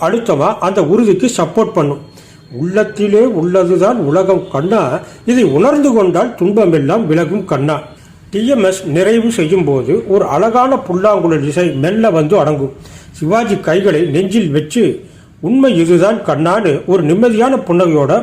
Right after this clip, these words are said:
பாட்டை முடிப்பார். ஆரம்பத்துல இருந்த அந்த சோகமான இசை முடிவுல ஒரு சமாதானத்தோட முடிஞ்சு போகும்.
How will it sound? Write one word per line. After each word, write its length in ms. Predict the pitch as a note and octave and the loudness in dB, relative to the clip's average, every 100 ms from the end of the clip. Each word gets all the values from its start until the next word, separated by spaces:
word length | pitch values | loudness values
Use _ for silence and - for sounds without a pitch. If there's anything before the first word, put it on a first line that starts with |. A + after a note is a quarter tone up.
| - | 0
பாட்டை 340 | F3 E3+ G3+ | -2 0 -2
முடிப்பார். 440 | F#3+ D3+ D#3 D3+ D3+ - - - - B2 C#3 | -2 -2 -2 -4 -4 -14 -20 -20 -20 -8 -2
ஆரம்பத்துல 680 | A3 C#4 B3+ - E3+ F#3+ | 0 2 0 0 0 2
இருந்த 240 | F#3 A3+ A#3 | 2 2 2
அந்த 180 | F#3+ F#3 | 2 0
சோகமான 760 | - C3 F#3+ G#3+ A3 B3 D3+ | 0 -2 0 2 2 0 0
இசை 360 | E3 A3 C#3 - - - - D#3+ | 0 0 -2 -6 -18 -14 -4 0
முடிவுல 540 | B3 D#4 G3+ - A3 | 4 4 4 2 2
ஒரு 220 | F#3 - - | 0 0 -2
சமாதானத்தோட 840 | C#3+ A3+ C#4 C#4 A#3 F#3 E3+ A#3 | 0 2 2 2 2 0 0 2
முடிஞ்சு 340 | A3+ F3 F3+ F3 | 2 2 2 2
போகும். 480 | D#3+ C#3 C3+ - | 2 0 -6 -12